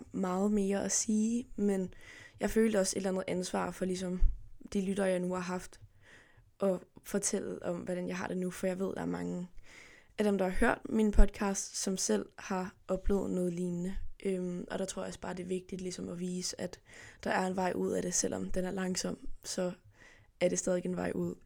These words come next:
Og så vil jeg også bare lige pointere, at hvis nogen nogensinde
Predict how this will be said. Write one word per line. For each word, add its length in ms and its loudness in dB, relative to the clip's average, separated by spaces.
Og 80 -2
så 100 -2
vil 60 0
jeg 80 2
også 140 -8
bare 100 -4
lige 120 -6
pointere, 560 -2
at 180 -2
hvis 200 0
nogen 380 4
nogensinde 600 -2